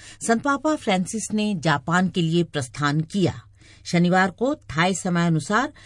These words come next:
प्रातः साढ़े नौ बजे संत पापा और उनकी टीम थाई एयरवेज इंटरनेशनल विमान द्वारा बैंकॉक से टोक्यो के लिए रवाना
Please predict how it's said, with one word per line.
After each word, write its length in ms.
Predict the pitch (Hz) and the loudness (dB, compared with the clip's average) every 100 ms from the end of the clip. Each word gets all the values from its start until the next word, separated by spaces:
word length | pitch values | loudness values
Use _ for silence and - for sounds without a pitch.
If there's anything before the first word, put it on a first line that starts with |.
| - - | -20 0
प्रातः 380 | 208 208 - 254 247 | 4 4 2 -2 -4
साढ़े 480 | - 175 180 202 190 | 2 2 4 0 0
नौ 280 | 160 220 | 0 0
बजे 440 | 254 156 127 151 311 - - - | 0 0 0 -2 -2 -10 -20 -6
संत 260 | - 214 | 0 0
पापा 360 | 220 214 214 277 | 2 0 2 2
और 120 | 254 | 2
उनकी 260 | 185 175 196 - | 0 0 -4 -4
टीम 300 | 233 233 131 123 - - | -2 0 -2 -6 -14 -2
थाई 260 | 196 262 | 0 2
एयरवेज 680 | 285 - 180 180 220 220 - | 0 0 0 2 2 2 -2
इंटरनेशनल 720 | 170 160 165 160 165 - 214 170 | -4 -2 0 0 0 -2 -4 -2
विमान 380 | 139 143 214 | -2 0 0
द्वारा 380 | 202 131 139 247 - - - 131 | 0 0 0 -4 -8 -18 -16 -4
बैंकॉक 560 | 180 196 - 226 226 | -2 -2 0 0 0
से 280 | - 165 139 - - - - | -4 -4 -4 -14 -20 0 6
टोक्यो 380 | 226 - 233 214 | 6 4 0 0
के 160 | 175 | 0
लिए 300 | 143 139 156 - | -2 -2 -4 -4
रवाना 480 | - 180 151 139 143 | 0 2 2 0 -6